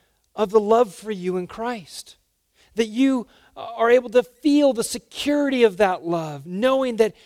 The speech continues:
nothing can pry you away from the love of Christ. And let me remind you of the verses that Bernie read for us earlier in Romans chapter eight. "For I am sure," Paul writes,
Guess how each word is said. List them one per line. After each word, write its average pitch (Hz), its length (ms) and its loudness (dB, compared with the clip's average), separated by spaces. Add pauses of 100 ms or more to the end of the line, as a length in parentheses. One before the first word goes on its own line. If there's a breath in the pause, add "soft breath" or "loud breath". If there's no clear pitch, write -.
nothing 262 640 0
can 226 180 -6
pry 277 340 0
you 247 220 -4
away 247 480 2
from 247 240 -4
the 233 100 -2
love 262 260 0
of 240 120 -12
Christ. 277 680 -6 (1400)
And 226 160 -10 (240 soft breath)
let 262 100 4
me 277 60 -2
remind 254 500 0
you 240 160 2
of 220 160 4 (220 soft breath)
the 233 100 4
verses 247 540 2
that 214 260 4
Bernie 269 320 2
read 226 260 0
for 240 200 -4
us 226 160 -6
earlier 233 560 0 (240 soft breath)
in 226 160 -2
Romans 247 480 2
chapter 247 400 -4
eight. 269 400 -2 (1500)
"For - 160 -14
I 190 140 -6
am 220 160 -6
sure," 156 340 -8
Paul 147 280 -6
writes, 143 500 -12